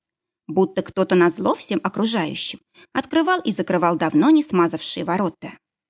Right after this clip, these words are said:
«С вами говорит Авраам Ашензон из Иерусалима». «Из Иерусалима?»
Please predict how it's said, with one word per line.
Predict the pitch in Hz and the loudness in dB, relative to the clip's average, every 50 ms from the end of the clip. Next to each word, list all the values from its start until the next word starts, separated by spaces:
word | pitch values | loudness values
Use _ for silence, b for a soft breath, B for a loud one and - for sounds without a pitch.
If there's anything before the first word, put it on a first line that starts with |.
| _ _ _ _ _ _ _ _ _ | _ _ _ _ _ _ _ _ _
«С | - - - - 175 | -16 -16 -8 -6 -2
вами | 165 180 185 185 180 175 170 175 | 2 4 4 4 6 4 4 4
говорит | 185 180 180 165 170 170 165 170 - - - _ _ _ | 4 2 4 4 4 2 2 0 -2 -4 -4 _ _ _
Авраам | - 185 190 180 180 185 180 185 185 180 170 - - | 0 0 0 2 2 2 4 4 2 2 0 0 0
Ашензон | - 180 180 - - 180 175 170 160 - - 180 262 220 - - _ | -2 -2 0 -2 -2 0 2 2 2 2 2 2 2 0 0 -4 _
из | - 185 175 160 - | -2 0 0 0 0
Иерусалима». | - 190 180 170 175 170 175 170 - - 240 285 277 208 160 156 147 156 151 - - _ _ _ _ _ _ _ _ _ _ _ _ _ | 0 0 2 2 2 2 0 0 0 0 0 2 2 2 2 2 2 0 -2 -6 -12 _ _ _ _ _ _ _ _ _ _ _ _ _
«Из | - 180 190 202 185 - | -2 0 2 2 0 -2
Иерусалима?» | - - 202 180 190 175 - - - 165 156 165 277 403 392 294 | -2 -2 0 2 2 0 0 -4 -4 -2 0 2 2 2 2 0